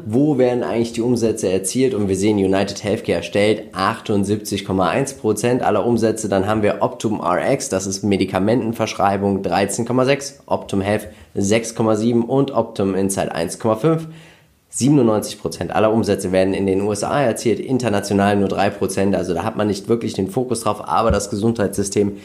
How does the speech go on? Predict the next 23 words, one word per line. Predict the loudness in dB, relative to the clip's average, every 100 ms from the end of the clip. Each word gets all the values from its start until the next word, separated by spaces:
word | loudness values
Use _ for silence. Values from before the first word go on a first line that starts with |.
| -20 -18 -2
in | 2
den | 4 2 0
U | -2
S | 0
A | 0 -2
ist | -2 -6
natürlich | -6 -4 -4 -4 -2
auch | -4 -4 -8 -20 _ _
völlig | 0 2 2 0
verrückt | 0 2 2 0
und | -4
völlig | 0 2 0 -2
<laughs> |
anders, | 0 2 0
als | -2 -4 -4 -2
wir | 0
das | 2 -2
kennen. | -4 0 0 0 -4 -18 -12
Also | -2 0 2 0
wir | 0
haben | 0
hier | -2 -4
einen | -4 -4